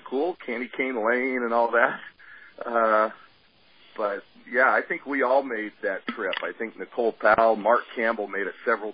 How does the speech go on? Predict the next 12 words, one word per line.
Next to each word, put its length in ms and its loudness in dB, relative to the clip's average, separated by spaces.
times, 400 -2
and 100 -4
I 100 -2
know 180 -4
I 180 0
did 200 -4
it 100 -4
at 160 -8
least 160 -12
twice. 180 6
So, 220 -4
you, 100 -4